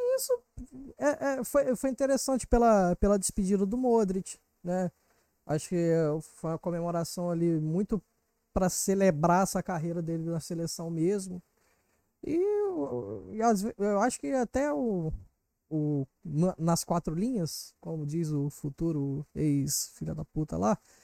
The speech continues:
é, dentro das quatro linhas acho que foi até menos importante, porque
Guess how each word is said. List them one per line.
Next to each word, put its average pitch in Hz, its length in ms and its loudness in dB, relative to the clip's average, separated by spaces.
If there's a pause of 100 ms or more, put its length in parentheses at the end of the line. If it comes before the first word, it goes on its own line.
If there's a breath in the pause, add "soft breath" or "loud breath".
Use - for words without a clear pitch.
(580)
é, 135 1040 4
dentro 180 240 2
das 202 180 0
quatro 220 260 0
linhas 214 260 0
acho 269 140 -2
que 277 100 -4
foi 277 180 0
até 294 200 -2
menos 302 260 -4
importante, 247 540 -4
porque 180 680 0